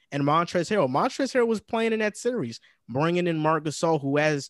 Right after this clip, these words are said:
proven to have that championship pedigree. They had a marvelous offseason, but then once LeBron loses, yeah, yo, these guys suck. LeBron has no help. So I think players are hesitant to team up with LeBron because if DeRozan goes to the Lakers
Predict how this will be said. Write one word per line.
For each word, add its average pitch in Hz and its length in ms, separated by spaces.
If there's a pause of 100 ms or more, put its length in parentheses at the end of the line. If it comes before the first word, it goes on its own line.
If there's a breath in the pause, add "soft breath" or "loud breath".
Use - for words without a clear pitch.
(300)
proven 180 340
to 147 120
have 151 260
that 135 180
championship 160 640
pedigree. 127 520 (460)
They 156 220
had 214 160
a 170 60
marvelous 147 640
offseason, 123 600
but 131 160
then 147 300 (240)
once 160 220
LeBron 147 380
loses, 131 460
yeah, 123 320
yo, 120 480 (180)
these 131 200
guys 135 280
suck. - 360
LeBron 135 320
has 135 260
no 135 240
help. 123 320
So 117 280 (220 soft breath)
I 190 100
think 185 260 (260)
players 180 340
are 131 120
hesitant 151 480
to 123 100
team 147 300
up 139 100
with 135 80
LeBron 131 380
because 123 340 (340)
if 135 120
DeRozan 160 500
goes 170 220
to - 40
the 151 80
Lakers 135 540